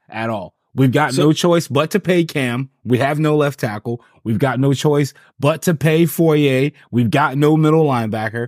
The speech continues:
Speaker 1: Um, hell, we have no choice but to give up either a second or a third for Ridley because the team can't draft. So I'd rather, I mean,
Speaker 2: Yeah,
Speaker 1: we're
Speaker 2: and that's
Speaker 1: stuck.
Speaker 2: another thing too. We just mentioned,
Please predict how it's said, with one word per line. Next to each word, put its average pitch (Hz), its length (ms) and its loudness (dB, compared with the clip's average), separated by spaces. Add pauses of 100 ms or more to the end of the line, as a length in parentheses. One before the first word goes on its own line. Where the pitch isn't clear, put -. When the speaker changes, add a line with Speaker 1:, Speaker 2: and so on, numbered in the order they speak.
(320)
Speaker 1:
Um, 117 440 -2 (360)
hell, 139 300 0
we 127 240 4
have 170 240 0
no 165 180 4
choice 180 320 2
but 165 200 0
to 165 80 -4
give 151 220 2
up - 300 -4 (140)
either 156 240 2
a 131 60 -2
second 170 380 -2
or 151 100 -2
a 135 40 -2
third 165 460 -2 (420)
for - 160 -2
Ridley 180 380 2
because 160 520 0
the 143 140 -2
team 190 320 2
can't 175 320 -4
draft. 160 560 -4 (840)
So - 160 -2
I'd 185 220 0
rather, 190 400 2
I 170 60 0
mean, 165 360 -2 (1400)
Speaker 2:
Yeah, 202 140 0
Speaker 1:
we're 220 60 0
Speaker 2:
and 170 40 -2
that's - 60 -8 (240)
Speaker 1:
stuck. - 20 2
Speaker 2:
another 220 180 4
thing 214 200 0
too. 190 240 -2
We 175 100 -6
just 175 320 -2
mentioned, 214 360 -2